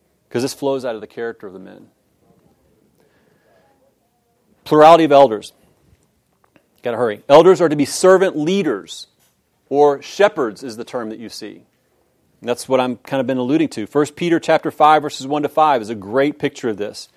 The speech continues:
"So I exhort the elders among you as a fellow elder and witness of the sufferings of Christ, as well as a partaker in the glory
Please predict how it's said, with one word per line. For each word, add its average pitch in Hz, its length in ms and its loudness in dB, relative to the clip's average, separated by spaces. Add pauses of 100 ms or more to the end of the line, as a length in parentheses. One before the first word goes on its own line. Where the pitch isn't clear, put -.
(560)
"So - 180 2
I 170 100 8
exhort 160 380 2
the 156 160 -8
elders 170 320 4
among 165 380 0
you 107 280 -4
as 123 200 -4
a 127 40 -4
fellow 170 360 4
elder 156 380 2
and 143 120 -2
witness 139 400 -6
of 127 120 -4
the 127 60 -8
sufferings 147 440 -2
of 135 100 -8
Christ, 147 400 -4
as 110 100 -10
well 139 200 -2
as 156 80 -4
a 156 60 -10
partaker 160 520 -4
in 117 60 -6
the 120 80 -10
glory 131 480 -2